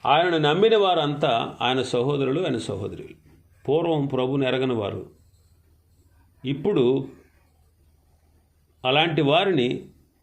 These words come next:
ప్రభు తన కృపచేత రక్షించి, తన కుమారులుగా, కుమార్తెలుగా స్వీకరించాడు. మనం ఆయన కుమారులు, ఆయన కుమార్తెలు.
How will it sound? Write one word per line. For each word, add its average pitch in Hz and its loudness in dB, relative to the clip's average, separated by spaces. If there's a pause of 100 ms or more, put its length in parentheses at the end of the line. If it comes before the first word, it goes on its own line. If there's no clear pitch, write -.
(560)
ప్రభు 143 0
తన 151 0
కృపచేత 135 -4
రక్షించి, 113 -6 (1600)
తన 131 0
కుమారులుగా, 135 0
కుమార్తెలుగా 117 -4
స్వీకరించాడు. - -12 (2250)
మనం 123 0
ఆయన 113 -2
కుమారులు, 123 -2
ఆయన 127 0
కుమార్తెలు. 92 -10